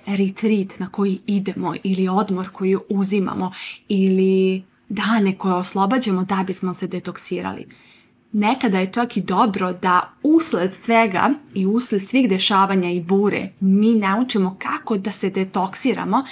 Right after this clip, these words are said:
i kako da se vratimo sebi i samim tim vidimo šta jeste, šta nije za nas. Jer u tim kontrastima, kada se nalazimo u buri, a kada dajemo sebi vreme za mir, za tišinu, za slobodu, onda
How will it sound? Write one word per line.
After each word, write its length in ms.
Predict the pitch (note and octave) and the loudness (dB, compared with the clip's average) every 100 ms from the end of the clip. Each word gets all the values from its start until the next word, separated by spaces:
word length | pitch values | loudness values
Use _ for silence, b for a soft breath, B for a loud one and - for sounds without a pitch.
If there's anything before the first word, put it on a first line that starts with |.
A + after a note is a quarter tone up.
| B B | B B
i 100 | G3+ | -10
kako 300 | F#3+ D#4 D#4+ | -4 -6 0
da 100 | A3+ | 0
se 160 | A3+ G3 | 0 0
vratimo 540 | G3 B3 B3+ G#3+ F3+ | 4 4 4 0 -2
sebi 540 | F#3 - F#3 F3 G#3 C4+ B B - | -2 0 0 0 -2 -2 B B -2
i 160 | G3+ F3+ | 0 0
samim 480 | - A#3 C4+ D4+ | 0 2 4 4
tim 220 | D4 D4 A3 | 4 4 4
vidimo 380 | C#4 D4+ C4+ A3+ | 4 4 4 4
šta 240 | - - | 0 0
jeste, 440 | A3 G#3 A3+ A3+ G3 | 2 4 2 2 -2
šta 200 | - F#3+ | 0 0
nije 260 | F#3 F3 | 0 -2
za 120 | E3+ | -6
nas. 380 | - A2+ - - - | -4 -6 -6 -12 -4
Jer 180 | G3 F#3+ | 0 0
u 100 | F#3+ | 0
tim 280 | C#4 C4+ | 2 2
kontrastima, 880 | B3+ A3 A#3 B3+ B3+ - - - C#4 - B B B B _ | 4 0 2 0 -4 -6 -4 -2 -2 -4 B B B B _
kada 260 | - G3 F#3+ | -2 0 0
se 140 | G#3 | 0
nalazimo 580 | G3+ G3 C#4 C4 G3 F3 | 4 4 4 4 2 0
u 100 | F3+ | -2
buri, 440 | D#3 F3 F3 F#3+ - | -2 -2 -2 -4 -4
a 140 | G3 | -6
kada 200 | G3 F#3+ | -4 -4
dajemo 440 | F#3 C4 B3 A#3+ G3 | -2 0 2 0 -2
sebi 380 | - F#3+ F#3+ F#3+ | -2 0 0 0
vreme 380 | F#3+ F#3+ F#3 - | 2 2 2 -2
za 180 | - F3+ | -6 -2
mir, 500 | F#3 G3 G#3 F#3 F3+ | 2 4 4 2 -2
za 120 | F3+ | -8
tišinu, 680 | F3 F#3+ F#3+ - G3 F3+ E3+ | -4 -4 -2 0 0 0 -4
za 120 | F3 | -8
slobodu, 800 | - - E3+ F3 E3 E3+ C4 E4 B B B B B _ - | -8 -8 -6 -4 -4 -2 -2 -2 B B B B B _ -6
onda 480 | G#3+ B3 G3+ A3+ | 2 2 4 0